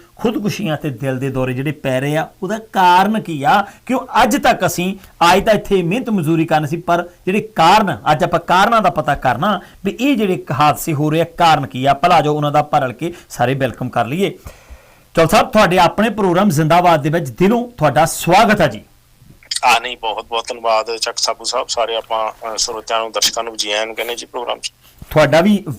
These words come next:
Speaker 1: ਵੈਲਕਮ ਆ ਤੇ ਲੰਘਦੇ ਵੜਦੇ ਜਦੋਂ ਮੈਂ ਤੁਹਾਨੂੰ ਕਾਲ ਕਰਦਾ ਤੇ ਤੁਸੀਂ always available, ਖਾਸ ਕਰਕੇ ਜੇ ਅਸੀਂ ਆਪਣੇ ਪੰਜਾਬੀਆਂ ਦੀ ਗੱਲ ਕਰ ਲਈਏ ਤੇ ਅਸੀਂ ਸਾਰੇ, ਤੁਸੀਂ ਵੀ ਜ਼ਰ, ਮੈਂ ਵੀ, ਤੇ ਆਪਾਂ ਰਲ ਮਿਲ ਕੇ ਚਾਹੁੰਦੇ ਆ ਵੀ ਕੁਛ ਨਾ ਕੁਛ ਅਵੇਅਰਨੈਸ, ਕੋਈ ਨਾ ਕੋਈ ਜਿਹੜੀ ਆ ਸਾਡੀ ਨਵੀਂ ਜਨਰੇਸ਼ਨ ਆ ਰਹੀ ਆ,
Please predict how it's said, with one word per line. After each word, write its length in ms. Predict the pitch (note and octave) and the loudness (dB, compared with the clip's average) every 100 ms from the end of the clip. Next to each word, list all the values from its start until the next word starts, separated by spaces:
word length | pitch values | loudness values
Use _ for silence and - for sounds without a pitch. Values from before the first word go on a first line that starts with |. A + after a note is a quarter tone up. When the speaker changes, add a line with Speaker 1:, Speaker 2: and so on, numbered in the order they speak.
| E3 | 0
Speaker 1:
ਵੈਲਕਮ 360 | D#3+ D#3+ F3+ | 0 -2 -4
ਆ 280 | F3 F3+ F3+ | 0 2 0
ਤੇ 260 | F3+ E3 D#3 | 0 0 0
ਲੰਘਦੇ 360 | D3 A#3 A3+ | 0 0 0
ਵੜਦੇ 300 | F3 D#3 D3 | 2 2 0
ਜਦੋਂ 200 | D3+ D3+ | -2 -2
ਮੈਂ 100 | D#3 | -4
ਤੁਹਾਨੂੰ 320 | D3+ D#3+ C#3 | 0 0 0
ਕਾਲ 220 | C3+ C#3 C3+ | -2 -2 0
ਕਰਦਾ 320 | C#3 B2+ C3+ | 0 0 -4
ਤੇ 140 | C#3 | -6
ਤੁਸੀਂ 300 | - C#3+ C#3 C3+ | -8 -8 -8 -2
always 360 | B2+ D#3 D#3 C3+ | 2 2 0 -4
available, 420 | B2+ C3+ C#3 C3 - - | -4 -4 -4 -6 -8 -8
ਖਾਸ 220 | - A#3+ - | 2 2 4
ਕਰਕੇ 280 | D#3 - | 0 -2
ਜੇ 180 | C#3 D3 | -4 -4
ਅਸੀਂ 240 | C#3+ D#3 D3 - - | -2 -6 -8 -10 -4
ਆਪਣੇ 200 | D3+ E3+ | -2 -2
ਪੰਜਾਬੀਆਂ 560 | E3 D#3+ D#3 - D#3 A3 | -2 0 2 2 0 0
ਦੀ 140 | A3+ | 2
ਗੱਲ 160 | F3+ D3+ | 2 2
ਕਰ 200 | D3+ C#3 | 0 0
ਲਈਏ 280 | E3+ F#3 E3 - - | 0 0 -2 -6 -2
ਤੇ 60 | |
ਅਸੀਂ 160 | D3+ E3+ | 0 0
ਸਾਰੇ, 360 | - F#3 A3 | 0 2 2
ਤੁਸੀਂ 280 | G3+ D#3+ G3 | 0 -4 -4
ਵੀ 80 | F3 | -2
ਜ਼ਰ, 220 | D#3+ E3 | 2 0
ਮੈਂ 220 | D3+ D#3+ | 2 2
ਵੀ, 200 | A3 G#3 - - | 2 0 -4 -4
ਤੇ 60 | F#3+ | 0
ਆਪਾਂ 160 | F#3+ | 0
ਰਲ 260 | E3+ G3 D4 | 4 4 4
ਮਿਲ 160 | A3 | 2
ਕੇ 120 | F3 F3 | 0 -2
ਚਾਹੁੰਦੇ 300 | E3 F3+ G#3 | -2 0 0
ਆ 40 | |
ਵੀ 100 | G3 | -2
ਕੁਛ 280 | G3+ A3+ A3 | -2 -4 -2
ਨਾ 120 | F#3+ | -4
ਕੁਛ 200 | E3+ F3 - | -4 -2 0
ਅਵੇਅਰਨੈਸ, 480 | C#3+ C#3+ G#3 G#3+ F#3 F#3 - _ | 2 2 2 0 -2 -8 -18 _
ਕੋਈ 180 | - D#4 | -2 0
ਨਾ 80 | C4 | 0
ਕੋਈ 160 | A3 | 0
ਜਿਹੜੀ 220 | F3+ G3+ A3 | 0 2 2
ਆ 120 | G3+ | 2
ਸਾਡੀ 260 | F#3+ F3 | 0 -2
ਨਵੀਂ 380 | E3+ C#3+ C#3+ A#3+ | -2 -2 -2 -4
ਜਨਰੇਸ਼ਨ 360 | A3 F#3 - D3+ | -2 -4 -2 0
ਆ 120 | C#3 | 0
ਰਹੀ 180 | C3+ D#3 | 0 0
ਆ, 120 | D#3+ | 0